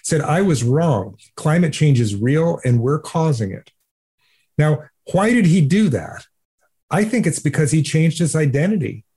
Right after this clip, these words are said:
He got a new job as head of nasa. So who's in his community all of a sudden all day, every day? It's not lobbyists and politicians.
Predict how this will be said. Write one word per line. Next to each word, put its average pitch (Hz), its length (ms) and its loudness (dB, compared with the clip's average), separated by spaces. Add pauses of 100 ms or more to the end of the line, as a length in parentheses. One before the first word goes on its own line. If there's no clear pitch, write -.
(320)
He - 80 0
got 160 200 2
a 143 40 4
new 147 240 4
job 165 240 2
as 156 140 0
head 147 160 2
of 135 80 0
nasa. 117 560 -2 (260)
So 196 220 0
who's 240 480 0
in 185 160 2
his 180 180 4
community 175 580 2
all 135 200 -2
of 131 60 0
a 135 40 0
sudden 135 300 -2
all 135 180 -2
day, 123 200 0
every 120 200 0
day? 110 300 -2 (180)
It's - 140 -8
not 208 240 0
lobbyists 143 440 2
and 123 140 -2
politicians. 123 800 -2